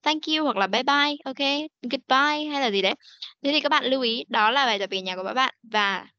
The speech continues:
cái deadline, cái hạn nộp là trước buổi học ngày thứ, à,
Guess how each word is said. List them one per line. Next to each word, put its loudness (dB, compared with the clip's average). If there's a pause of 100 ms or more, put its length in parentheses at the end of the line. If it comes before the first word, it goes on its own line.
(160)
cái -2
deadline, -2
cái -2
hạn -4
nộp 2 (640)
là -4 (760)
trước 4
buổi -2
học -12 (320)
ngày -8
thứ, -8 (380)
à, -6